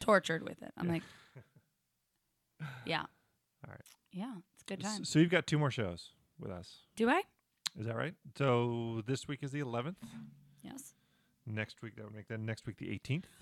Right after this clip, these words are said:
Speaker 1: Are you coming to my going away party?
Speaker 2: Uh, I, if I'm invited, you're going away party, sure.
Speaker 1: Of course you are.
Speaker 2: All right, then I'm, then I will be there.
Speaker 1: Uh, let me go ahead and tell everybody where it's at.
Speaker 2: <laughs> Sure. <laughs> That feels like a, a, a solid decision. Yeah.
Speaker 1: Yeah, yeah. So, uh, this week,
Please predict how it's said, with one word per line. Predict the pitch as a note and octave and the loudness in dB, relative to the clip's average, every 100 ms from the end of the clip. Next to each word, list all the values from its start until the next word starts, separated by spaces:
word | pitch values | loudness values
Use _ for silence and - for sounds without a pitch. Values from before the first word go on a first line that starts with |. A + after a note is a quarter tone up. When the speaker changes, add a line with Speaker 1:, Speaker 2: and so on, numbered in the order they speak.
| - - _ - | -20 -20 _ -6
Speaker 1:
Are | |
you | D#4 | -4
coming | C4+ C4 | 0 0
to | B3 | 2
my | B3 | 0
going | A3+ A#3 A3 | -2 -4 -4
away | G#3 | -4
party? | G#3+ B3+ D#4 - _ _ - | -4 -4 -4 -10 _ _ -6
Speaker 2:
Uh, | A#2+ A#2 A#2 A2+ A#2 | -2 0 0 -2 -4
I, | A#2 A#2+ | -6 -6
if | A#2+ - - | -8 -12 -10
I'm | A2 | -10
invited, | G2+ G2 B2+ E3+ | -8 -8 -8 -8
you're | - | -8
going | F#2+ F2+ | -8 -10
away | E2+ D#2 | -10 -10
party, | D#2+ E2+ | -12 -12
sure. | A2 C#3 C3 | -12 -12 -10
Speaker 1:
Of | G3+ - | -10 -4
course | E4+ | -4
you | - | -4
are. | - - _ _ | -8 -14 _ _
Speaker 2:
All | - | -14
right, | - - - | -14 -14 -10
then | G2 G2 | -8 -6
I'm, | G#2 G2+ - - | -8 -14 -14 -10
then | G2 | -8
I | |
will | G#2 | -8
be | A2+ D3 | -8 -10
there. | - _ _ _ _ _ - - | -10 _ _ _ _ _ -20 -6
Speaker 1:
Uh, | E3 | -2
let | E3+ | 0
me | F#3+ | 2
go | G3+ | 4
ahead | G#3+ | 2
and | G#3+ | 2
tell | F#3 | 0
everybody | F#3 G#3 A3+ | 2 -2 -2
where | A#3+ B3+ | -2 -2
it's | G#3+ | -2
at. | D#3 A3 - | -4 -4 -10
Speaker 2:
<laughs> | - - | -6 -2
Sure. | C#3+ - F#3+ - - - - - | 0 2 2 2 -2 -8 -12 -6
<laughs> | D#3 - - - | -6 -6 -14 -2
That | D3 | 4
feels | F3+ C#3+ | 6 6
like | C3 - | 6 4
a, | A2+ - | 0 -2
a, | F#2+ - | -8 -8
a | |
solid | F#2+ G#2 F#2+ | -4 -2 -2
decision. | F#2 F2 F#2 G#2+ - D#3+ | -4 -6 -8 -10 -14 -10
Yeah. | - | 2
Speaker 1:
Yeah, | A3+ C#4 - - - | 4 4 0 -14 -2
yeah. | F#3+ - - - | 0 0 -8 -18
So, | - - A#3+ A3 | -2 12 12 12
uh, | F#3+ F#3+ F3+ - | 12 10 10 6
this | A3+ - | 2 4
week, | A#3 C#4 | 2 2